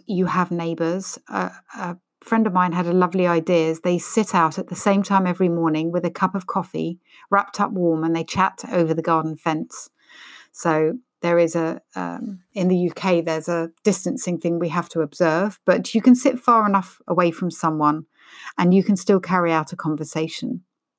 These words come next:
And I thought that was a lovely thing to do when you miss that real-time comfort. Um, the N H S,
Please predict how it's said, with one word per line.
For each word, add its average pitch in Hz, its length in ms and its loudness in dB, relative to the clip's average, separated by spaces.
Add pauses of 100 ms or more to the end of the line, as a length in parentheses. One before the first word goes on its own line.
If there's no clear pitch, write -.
(720)
And 202 120 4
I 196 100 2
thought 208 200 2
that 175 140 0
was 180 100 -8
a 180 60 4
lovely 185 460 4
thing 170 260 -4
to 160 120 -10
do 160 360 0 (1600)
when 208 160 6
you 220 120 6
miss 214 300 2
that 180 200 2
real-time 185 1120 0 (1700)
comfort. - 640 -2 (1700)
Um, 214 540 2 (120)
the 226 200 6
N 226 100 6
H 254 260 8
S, 226 360 0